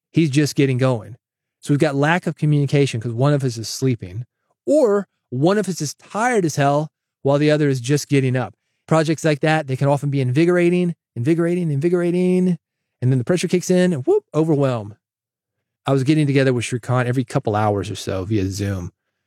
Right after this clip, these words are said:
when both of us were awake. And we're talking about how the project is going. He's doing his thing, I'm doing my thing. Looking at about three different stories that we could follow. Then we had to pick the best one, finally work with it.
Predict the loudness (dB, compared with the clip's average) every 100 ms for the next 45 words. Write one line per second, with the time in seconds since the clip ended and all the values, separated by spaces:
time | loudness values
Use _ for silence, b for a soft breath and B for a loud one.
0 | _ -2 2 2 0 -4 -4 -4 -2 -4
1 | -6 -12 _ _ _ _ -2 0 2 2
2 | 2 2 0 0 -2 -2 -4 -4 -2 -2
3 | 2 2 2 2 0 0 -2 -2 -2 -2
4 | -2 -6 -8 -10 -10 -14 _ _ _ _
5 | _ _ 0 2 2 2 2 -2 -4 0
6 | 2 2 -2 -6 -4 2 2 2 -2 -8
7 | -10 -8 0 0 0 -2 -4 -2 -2 -2
8 | -4 -4 -4 0 0 0 -6 -6 -4 0
9 | 2 2 0 -2 -2 -10 -10